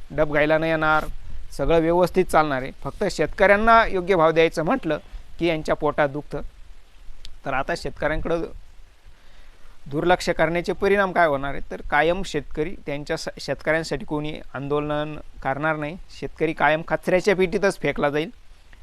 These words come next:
आणि कुठल्याही शेतमालाला योग्य मा-,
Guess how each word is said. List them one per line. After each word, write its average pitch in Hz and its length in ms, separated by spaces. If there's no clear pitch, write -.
आणि 139 280
कुठल्याही 151 520
शेतमालाला 123 640
योग्य 170 340
मा-, 160 240